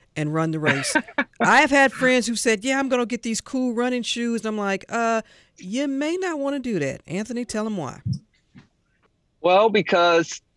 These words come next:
Speaker 2: my experience with shoes that they're better when they're broken in. So if you have some old ones, actually it's better to run in your older ones because they're more broken in. They actually, when you strike, they spread more because the rubber,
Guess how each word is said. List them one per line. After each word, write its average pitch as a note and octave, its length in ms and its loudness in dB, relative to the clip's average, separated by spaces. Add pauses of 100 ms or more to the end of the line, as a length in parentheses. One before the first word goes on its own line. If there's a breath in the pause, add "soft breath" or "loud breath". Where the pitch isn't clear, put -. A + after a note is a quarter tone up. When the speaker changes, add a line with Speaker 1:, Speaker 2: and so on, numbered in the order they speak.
(280)
Speaker 2:
my D3+ 200 6
experience D3 500 -2
with C#3 120 -6
shoes C3+ 320 -4
that A#2 200 -4
they're B2 120 -4
better C3 280 -4
when C3+ 120 -6
they're B2 100 -6
broken A#2+ 340 -8
in. D3+ 280 -10 (200)
So C3+ 240 0
if B2 120 -4
you F#3+ 120 0
have F3+ 180 -2
some B2+ 140 -10
old D3 220 -4
ones, E3 160 -8
actually C#3+ 280 -10
it's A#2 100 -10
better C3+ 280 0
to G#2+ 60 -8
run A#2 160 -4
in A2+ 60 -8
your G2 160 -8
older G2+ 240 -6
ones - 380 -20 (120)
because A2+ 360 -2
they're A#2 140 4
more A#2 180 2
broken A#2+ 340 2
in. A#2 280 0
They G2+ 100 -4
actually, A#2 560 -2 (260)
when A2+ 120 -10
you A2 80 -8
strike, - 480 -2 (140)
they A2 160 -8
spread B2 420 -2
more A#2+ 260 0
because G#2+ 380 -6
the G#2 160 -6
rubber, A#2 520 -2